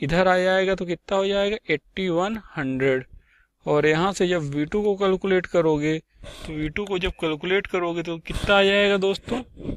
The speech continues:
जब आप यहाँ से वी टू को लिखोगे तो ये इसको calculate करो, यहाँ से कितना आएगा?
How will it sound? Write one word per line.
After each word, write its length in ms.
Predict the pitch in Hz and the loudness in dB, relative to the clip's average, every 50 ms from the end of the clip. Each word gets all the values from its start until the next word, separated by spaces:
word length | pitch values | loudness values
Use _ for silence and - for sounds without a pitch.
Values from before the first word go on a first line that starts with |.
| - - - - - - _ _ - - - - 156 | -6 -8 -8 -8 -12 -20 _ _ -20 -20 -14 -8 -4
जब 140 | 160 170 170 | -2 0 2
आप 180 | 170 175 170 | 2 2 0
यहाँ 280 | 175 175 170 170 180 180 | 0 -2 -2 -2 -2 -2
से 120 | 175 190 190 | -2 -2 -2
वी 180 | 160 156 156 | -2 -2 -4
टू 180 | 151 - 202 196 | -4 -6 -8 -4
को 140 | - 202 190 | -2 -2 0
लिखोगे 400 | 180 185 - 190 190 185 185 190 | 0 -2 -2 -2 -2 -2 -2 -2
तो 140 | 180 - | -4 -4
ये 240 | 180 170 170 180 185 | -4 -2 -2 0 0
इसको 260 | 180 165 - - 185 | -2 -2 -4 -6 -6
calculate 480 | 175 - 165 156 151 165 175 185 196 - | -4 -2 -2 -2 -2 -2 0 0 0 -2
करो, 240 | - 208 208 220 220 | -4 -6 -6 -6 -4
यहाँ 200 | 214 214 208 208 | -4 -4 -4 -6
से 220 | 202 - 294 - - _ _ _ - | -8 -10 -14 -16 -18 _ _ _ -12
कितना 300 | 180 170 - 202 208 214 | -12 -10 -6 -4 -2 -2
आएगा? 300 | 220 220 220 226 254 | 0 0 -2 -2 -6